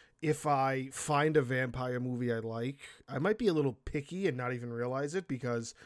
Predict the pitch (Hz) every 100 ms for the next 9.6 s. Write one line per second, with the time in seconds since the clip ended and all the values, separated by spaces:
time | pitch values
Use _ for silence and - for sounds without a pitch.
0 | - _ 156 180 202 240 220 196 175 165
1 | 143 143 139 147 143 - - 135 127 113
2 | 127 131 143 180 196 - - - - 143
3 | 139 143 139 135 127 127 120 120 123 120
4 | 117 117 117 117 117 113 _ - - _
5 | - 123 123 131 123 120 127 123 120 113
6 | 147 120 113 113 117 113 - 131 123 _
7 | _ - 143 131 - 117 135 127 - 120
8 | 117 120 120 _ 135 117 127 120 113 117
9 | 135 - 131 - 143 139